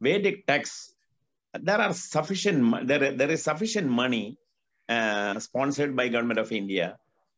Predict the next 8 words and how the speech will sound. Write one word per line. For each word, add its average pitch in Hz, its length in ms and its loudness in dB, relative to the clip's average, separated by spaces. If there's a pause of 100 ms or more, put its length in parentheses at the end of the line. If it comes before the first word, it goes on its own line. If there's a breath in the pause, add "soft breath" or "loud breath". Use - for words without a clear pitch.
(140)
uh, 104 320 0
for 117 540 0 (140)
publication, 113 840 -2 (500)
for, 113 500 0
uh, 98 500 0 (200)
uh, - 300 -8 (300)
uh, - 160 -10 (340)
providing 117 680 4